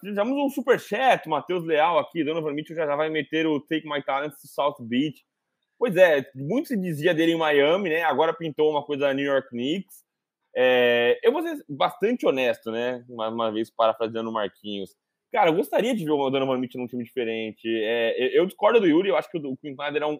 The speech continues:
um excelente técnico pra fazer com o que ele tem em mãos, né? Ele tem um time que tem o Donovan Mitchell, o Rudy Gobert, e sim, Royce O'Neal, Joe Ingles, enfim, e, e tem até criado um bas-, um basquete atraente, mas eu gostaria de ver o Donovan Mitchell em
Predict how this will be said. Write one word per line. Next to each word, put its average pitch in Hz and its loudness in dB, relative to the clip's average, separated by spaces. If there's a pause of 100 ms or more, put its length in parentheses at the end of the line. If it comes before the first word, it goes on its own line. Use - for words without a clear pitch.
um 139 -8
excelente 151 -8
técnico 151 -2
pra 143 -8
fazer 135 2
com 139 -14
o 120 -14
que 156 -8
ele 147 -4
tem 147 -6
em 120 -2
mãos, 139 0
né? 139 -2 (400)
Ele 131 -4
tem 156 -2
um 139 -2
time 156 -4
que - -20
tem 139 -2
o - 2
Donovan 180 0
Mitchell, 139 0
o 120 2
Rudy 135 0
Gobert, 123 2
e 117 0
sim, 117 -6 (880)
Royce 139 2
O'Neal, 131 4
Joe 139 2
Ingles, 123 -2
enfim, 123 -10
e, 117 -14
e 123 -8
tem 202 -2
até 170 2 (500)
criado 151 4
um 156 -4
bas-, 135 2
um 135 -10
basquete 123 -4
atraente, 127 -4 (560)
mas 127 2
eu 185 2
gostaria 330 -4
de 160 -2
ver 156 0
o 156 2
Donovan 135 0
Mitchell 131 -4
em 139 -6